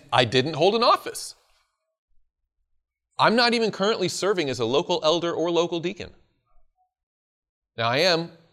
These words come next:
a personal ministries leader, <laughs> and I'm a Sabbath school teacher, but by the way, it's not for adult Sabbath school, it's for children's Sabbath school.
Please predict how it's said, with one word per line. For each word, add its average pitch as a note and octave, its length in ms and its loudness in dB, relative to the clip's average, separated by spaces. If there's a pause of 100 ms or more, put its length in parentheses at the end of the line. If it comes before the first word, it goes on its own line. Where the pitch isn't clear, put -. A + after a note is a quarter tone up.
(140)
a - 40 -20
personal A#2 280 -4
ministries D3 280 -4
leader, A#2 280 -4 (260)
<laughs> - 260 -16
and A#2 320 0
I'm A#2+ 120 0
a A#2 40 -2
Sabbath G3 280 4
school C#3 140 -4
teacher, C3 380 -4
but - 200 -8
by C#3 120 4
the C3+ 60 0
way, C#3 120 2
it's B2 100 -4
not E3+ 140 -4
for - 80 -6
adult C3+ 220 -4
Sabbath F#2+ 260 -6
school, G#2 120 -12
it's - 80 -18
for G2+ 80 -16
children's F#2+ 360 -12
Sabbath F2 220 -12
school. - 220 -20